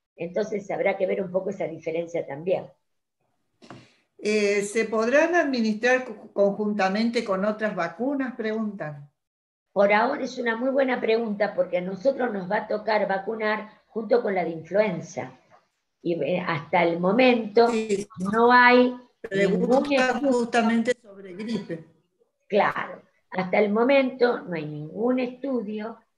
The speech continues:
Speaker 1: que permita vacunar o coadministrar la vacuna covid con la vacuna de influenza.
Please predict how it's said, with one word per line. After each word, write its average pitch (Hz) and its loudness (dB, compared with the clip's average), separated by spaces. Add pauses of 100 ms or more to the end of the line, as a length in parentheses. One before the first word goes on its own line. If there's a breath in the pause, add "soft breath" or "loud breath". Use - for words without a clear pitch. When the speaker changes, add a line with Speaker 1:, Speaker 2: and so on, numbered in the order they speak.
(180)
Speaker 1:
que 180 4
permita 214 -2
vacunar 190 -4 (280)
o 165 -6
coadministrar 175 0 (360)
la 147 -2
vacuna 190 -4
covid 277 0
con - -4
la 160 -2
vacuna 170 -4
de 160 -6
influenza. 143 -14